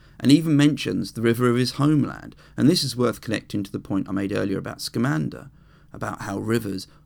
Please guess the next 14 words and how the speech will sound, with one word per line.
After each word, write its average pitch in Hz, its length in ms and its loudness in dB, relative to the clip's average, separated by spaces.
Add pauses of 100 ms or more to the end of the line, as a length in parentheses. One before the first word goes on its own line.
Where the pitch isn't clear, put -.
were 107 120 -4
often 104 220 -6
identified 101 680 -8 (100)
with 104 160 -8
where 104 140 -8
people 101 240 -12
came 113 320 -6
from. - 300 -16 (840)
There's 123 200 0
even 156 220 2
a 127 40 2
slight 113 460 -4
boast 139 380 0
here 87 220 -14